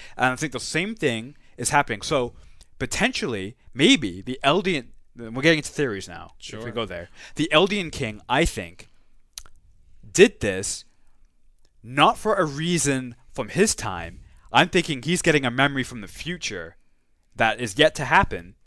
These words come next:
Speaker 1: That's gonna, we're gonna see in season four that has caused him to retreat and do this whole thing.
Speaker 2: So they, uh, there's a
Speaker 1: 'Cause they
Speaker 2: throw-
Speaker 1: can, they're sharing memories.
Speaker 2: Right, there's a throwaway line in episode fifty da-,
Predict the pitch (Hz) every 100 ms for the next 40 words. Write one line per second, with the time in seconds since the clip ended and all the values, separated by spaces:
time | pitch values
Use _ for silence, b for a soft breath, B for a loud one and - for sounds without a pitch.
0 | _ - 113 - 135 127 151 151 - 156
1 | 131 - 127 123 113 101 - 196 101 117
2 | - b b - 117 117 110 - 147 139
3 | 147 131 123 110 - 143 113 - - -
4 | 127 123 120 110 110 101 92 82 B B
5 | - 208 185 202 185 190 175 190 180 170
6 | 190 208 - 165 - 208 185 147 120 85
7 | - 160 135 160 165 - 214 247 226 196
8 | 175 170 170 135 135 135 - 139 - 127
9 | 127 117 110